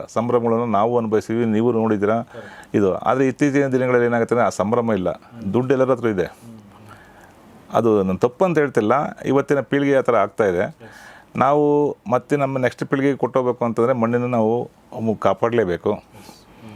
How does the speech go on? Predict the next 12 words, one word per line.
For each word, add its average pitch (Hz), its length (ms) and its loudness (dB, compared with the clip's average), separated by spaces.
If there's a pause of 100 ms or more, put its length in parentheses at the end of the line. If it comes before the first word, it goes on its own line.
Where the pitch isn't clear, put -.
(440)
ಈ 127 180 2
ಥರನೇ 123 260 2
ಸುಮಾರು 127 380 2
ಜನ 123 160 2
ಅದು 120 180 2
ನಮ್ಮ 113 280 2
ಸೇವ್ 120 300 0
ಸಾಯ್-, 117 380 2
ಸಾಯಿಲ್ 113 300 0
ಅಂತೇಳಿ 110 280 0
ಮಣ್ಣಿನ 110 320 -2 (600)
ಬಗ್ಗೆ 110 280 2